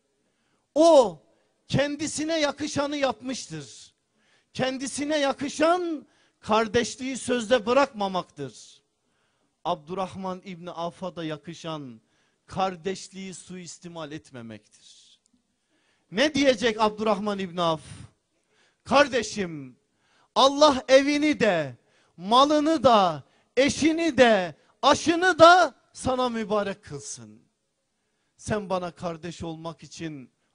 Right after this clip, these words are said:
bunları söyledin. Benim bunlara ihtiyacım yok. Bana iyilik yapmak istiyor musun? Bir ip ver, bir de pazarın yolunu göster. Bana yeter bu." Çünkü Abdurrahman İbni Avf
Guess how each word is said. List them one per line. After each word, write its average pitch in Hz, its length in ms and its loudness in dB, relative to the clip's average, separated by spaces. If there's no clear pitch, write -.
bunları 170 380 -8
söyledin. 151 800 -12
Benim 180 320 -10
bunlara 165 340 -12
ihtiyacım 139 640 -14
yok. - 440 -20
Bana 277 300 -2
iyilik 294 420 -4
yapmak 269 380 -2
istiyor 285 340 -8
musun? 180 580 -10
Bir 285 240 -2
ip 302 420 -8
ver, 320 540 -4
bir 311 380 -4
de 294 100 2
pazarın 269 560 0
yolunu 220 400 -2
göster. 170 560 -6
Bana 269 220 4
yeter 214 500 -2
bu." 117 240 -14
Çünkü 311 420 -2
Abdurrahman 285 760 0
İbni 285 280 -4
Avf 294 360 0